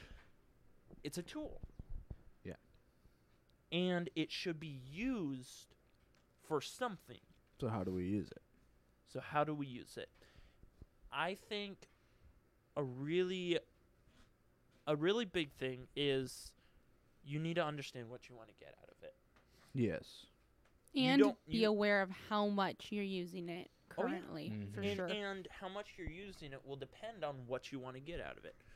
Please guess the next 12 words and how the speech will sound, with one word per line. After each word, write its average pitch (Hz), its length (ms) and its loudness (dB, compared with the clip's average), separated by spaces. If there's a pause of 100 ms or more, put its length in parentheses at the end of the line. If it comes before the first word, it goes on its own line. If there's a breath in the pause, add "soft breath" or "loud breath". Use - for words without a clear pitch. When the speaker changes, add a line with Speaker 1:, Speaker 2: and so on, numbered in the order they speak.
(220 soft breath)
Speaker 1:
So, - 200 0
for 190 160 0
instance, - 520 -6 (720 soft breath)
if 151 200 -10
you 233 560 -2 (240)
just - 280 -6
wanna 175 500 -2 (300)
keep - 300 -6
in 147 100 -4
touch - 260 -2
with 147 120 -4
friends, - 560 -10